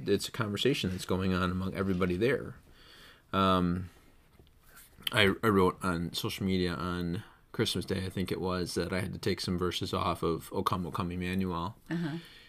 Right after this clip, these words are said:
Speaker 1: It was just, um, I don't know. There's a lot of people going through hard things at our church, and we, we lost, um, someone that you and I both care about
Speaker 2: Yeah.
Speaker 1: a lot a couple days before Christmas.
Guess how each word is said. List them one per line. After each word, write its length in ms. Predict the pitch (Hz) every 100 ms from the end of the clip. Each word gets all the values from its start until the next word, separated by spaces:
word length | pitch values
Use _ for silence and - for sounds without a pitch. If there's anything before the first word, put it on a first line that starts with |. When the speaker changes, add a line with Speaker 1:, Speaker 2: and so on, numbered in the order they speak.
| -
Speaker 1:
It 120 | 135
was 200 | 113 101
just, 300 | 104 98 -
um, 400 | 95 95 95 98 - - - _ _ -
I 100 | 139
don't 100 | 196
know. 180 | 107 127 131
There's 200 | 123 120
a 40 | 120
lot 100 | 120
of 60 |
people 180 | 120 110
going 160 | 110 98
through 140 | 107
hard 240 | 104 101
things 260 | - 98 101
at 60 | 104
our 100 | 101
church, 400 | - 95 92 -
and 120 | 95
we, 200 | 92 92
we 180 | 92 101
lost, 540 | 92 98 - - - -
um, 480 | 95 92 90 92 131 _
someone 280 | - 101 95
that 100 | 90
you 160 | 98 95
and 100 | 95
I 120 | 92
both 360 | 98 95 -
care 220 | - 98 90
about 260 | 90 95
Speaker 2:
Yeah. 40 | 87
Speaker 1:
a 60 | 104
lot 320 | 95 98 - -
a 40 |
couple 220 | - 101
days 260 | 92 92 92
before 300 | 98 - 85
Christmas. 560 | - 92 104 98 -